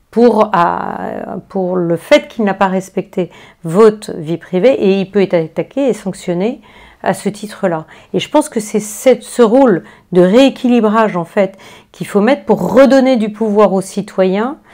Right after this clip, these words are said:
pour faire respecter par les utilisateurs qui ont accès à ces données à leur, au respect de leur vie privée. C'est-à-dire, vous avez l'accès à beaucoup de données, mais vous avez le droit d'utiliser uniquement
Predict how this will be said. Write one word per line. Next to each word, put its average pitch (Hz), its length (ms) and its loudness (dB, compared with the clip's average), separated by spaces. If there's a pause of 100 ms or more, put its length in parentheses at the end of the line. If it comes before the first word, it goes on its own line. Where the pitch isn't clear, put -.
(340)
pour 233 220 0
faire 285 480 2
respecter 247 800 0 (360)
par 233 220 4
les 202 260 2
utilisateurs 185 540 -2
qui 190 140 -14
ont 170 80 -8
accès 170 340 -6
à 151 140 -12
ces 165 240 -8
données 180 380 -6 (280)
à 190 140 0
leur, 214 460 0 (100)
au 202 100 0
respect 208 360 -2
de 202 60 -6
leur 190 120 2
vie 175 160 -6
privée. 165 400 -8 (260)
C'est-à-dire, 214 560 4
vous 233 220 0
avez 233 180 4
l'accès 196 380 0
à 175 80 2
beaucoup 175 240 -4
de 202 60 -2
données, 185 260 -2
mais 233 140 0
vous 190 140 0
avez 214 160 4
le 208 60 2
droit 202 160 0 (380)
d'utiliser 202 640 0
uniquement 277 720 4